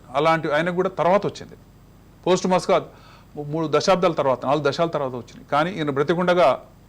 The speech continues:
భారత రత్న వచ్చిందండి. అది గ్రేటెస్ట్ రికార్డ్. ఎందుకంటే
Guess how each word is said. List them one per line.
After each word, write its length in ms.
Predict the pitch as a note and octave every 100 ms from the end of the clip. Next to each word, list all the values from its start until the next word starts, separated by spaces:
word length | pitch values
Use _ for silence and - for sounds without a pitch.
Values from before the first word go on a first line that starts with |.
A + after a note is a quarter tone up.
| - - -
భారత 320 | B2+ D3+ D3+
రత్న 200 | C#3 C3+
వచ్చిందండి. 420 | - A#2 A2+ C#3+ - - - - - -
అది 360 | D3 F3 D3+ C#3+
గ్రేటెస్ట్ 440 | C#3 F3 F#3+ -
రికార్డ్. 300 | C#3+ C#3 - - - - - - - - C3+
ఎందుకంటే 480 | D#3 D3+ D3+ A#3